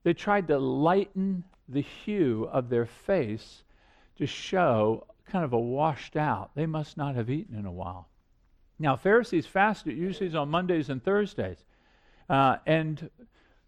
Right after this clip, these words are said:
some would argue that they chose Mondays and Thursdays because those were the market days when the towns were flooded with people coming from the rural areas bringing their goods to sell because they wanted to be seen. This is what Jesus is criticizing,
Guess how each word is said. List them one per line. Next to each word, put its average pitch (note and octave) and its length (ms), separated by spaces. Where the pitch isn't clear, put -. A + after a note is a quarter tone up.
some D3+ 560
would C#3+ 160
argue D3+ 460
that C3+ 200
they - 100
chose C#3 380
Mondays C#3+ 440
and C#3+ 120
Thursdays D3 520
because C#3+ 380
those D3 360
were C3 120
the B2 360
market D3+ 580
days F2+ 560
when B2 180
the A2 80
towns B2+ 480
were A2+ 80
flooded C3 480
with - 160
people A#2+ 440
coming A2+ 280
from B2+ 200
the A#2 80
rural A#2 400
areas B2+ 380
bringing B2+ 340
their A2+ 120
goods A#2 280
to - 140
sell D#3 420
because C#3+ 280
they B2+ 80
wanted A#2+ 240
to - 60
be A2 140
seen. E3 360
This D3 160
is D#3 80
what C#3+ 160
Jesus A#2+ 320
is G#2 60
criticizing, G#2 600